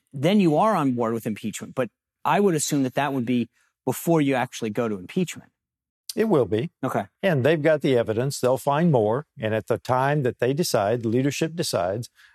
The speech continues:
Speaker 2: they'll lay all of that out
Speaker 1: Do you
Speaker 2: for the
Speaker 1: think as,
Speaker 2: American
Speaker 1: as a
Speaker 2: people.
Speaker 1: judge, it's interesting, all of these folks that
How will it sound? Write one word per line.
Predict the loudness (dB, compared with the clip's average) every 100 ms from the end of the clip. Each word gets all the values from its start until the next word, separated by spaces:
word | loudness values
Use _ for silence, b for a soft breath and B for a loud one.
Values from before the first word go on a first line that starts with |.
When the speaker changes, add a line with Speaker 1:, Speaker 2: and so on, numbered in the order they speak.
| b
Speaker 2:
they'll | -4 2 4
lay | 4 4
all | 4 2
of | 2
that | 2 2
out | 0 -2 -10 -6
Speaker 1:
Do | -2
you | 2
Speaker 2:
for |
the |
Speaker 1:
think | 4 4
as, | 4 2
Speaker 2:
American | 0
Speaker 1:
as | 2
a |
Speaker 2:
people. | 2 2
Speaker 1:
judge, | 0 -2 -4 -12 _ _ _ _ -4
it's | -2
interesting, | 0 -2 -4 -4 -4 -2
all | 0 0 0
of |
these | 0 -2
folks | -2 -4 -4 -6 -14 -16 _ _ _ _ _ _ _ _ _ _ _ _ _ _ _ _ -8
that | 0 2 2